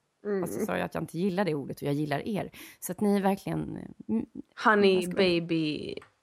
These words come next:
Speaker 1: eh, dog.
Speaker 2: Sugar baby honey.
Speaker 1: Sugar baby honey.
Speaker 2: Suckari baby honey som vi säger här hemma.
Speaker 1: Ja. Ja.
Speaker 2: Det är en annan tvångstanke jag har.
Speaker 1: Ja, det är roligt. Eh, Anja,
Speaker 2: Mm.
Speaker 1: spara den tvångstanken, för jag vill gärna höra dig säga den till mig. Ehm,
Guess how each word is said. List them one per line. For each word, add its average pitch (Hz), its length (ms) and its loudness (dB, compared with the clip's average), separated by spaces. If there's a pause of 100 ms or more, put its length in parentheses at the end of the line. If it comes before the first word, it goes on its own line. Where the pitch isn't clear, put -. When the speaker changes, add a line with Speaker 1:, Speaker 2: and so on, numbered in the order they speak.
(240)
Speaker 1:
eh, - 260 -8
dog. 180 120 8
Speaker 2:
Sugar 202 220 8
baby 190 180 8
honey. 196 360 6
Speaker 1:
Sugar 220 380 4
baby 185 160 6
honey. 175 140 6
Speaker 2:
Suckari 180 200 8
baby 180 180 8
honey 185 460 6
som - 140 -8
vi 151 80 -8
säger - 200 -8
här 76 100 -4
hemma. 151 220 -4
Speaker 1:
Ja. 208 160 2 (340)
Ja. 135 160 2
Speaker 2:
Det 185 60 0
är - 20 0
en 160 100 2
annan 147 200 0
tvångstanke 175 640 -4
jag 170 80 -8
har. 165 160 -12
Speaker 1:
Ja, 202 220 0
det 240 240 4
är 269 40 10
roligt. 226 460 6 (200)
Eh, 214 360 8
Anja, 226 300 8
Speaker 2:
Mm. 254 100 8
Speaker 1:
spara 277 400 8
den 233 160 6
tvångstanken, 175 500 2
för - 80 4
jag 185 60 8
vill 202 80 6
gärna 214 140 8
höra 180 200 8
dig 156 120 4
säga 139 220 2
den 127 100 2
till - 120 0
mig. 139 200 4 (400)
Ehm, 185 340 6